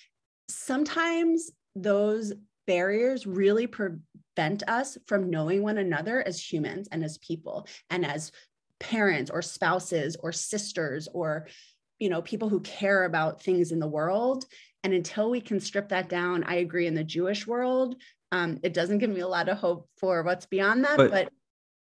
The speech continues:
Speaker 1: that's
Speaker 2: but
Speaker 1: why
Speaker 2: how,
Speaker 1: Jewish work.
Speaker 2: how, so how can we, in your estimation, I mean, obviously, I, I don't expect you to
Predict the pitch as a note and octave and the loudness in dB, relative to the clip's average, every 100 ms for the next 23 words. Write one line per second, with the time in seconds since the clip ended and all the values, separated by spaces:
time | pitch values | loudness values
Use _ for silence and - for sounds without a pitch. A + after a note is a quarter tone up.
0 | - A2 A2+ B2+ D3+ D#3+ - - - F#3 | -4 0 4 8 8 8 4 -12 -6 -4
1 | G2+ - D3 - - D3 C#3+ D#3+ D#3+ D#3+ | -2 4 6 6 6 8 10 8 6 6
2 | D3 A#2+ A#2 A#2 G#2 - A#2+ A2 A2+ A2 | 8 6 6 4 2 2 0 2 2 2
3 | A2 A#2 A2 A2 G2 A#2 B2 A#2+ - A2 | 0 0 0 0 2 2 0 -2 -8 -12
4 | - A#2+ - A2 | -8 -4 0 0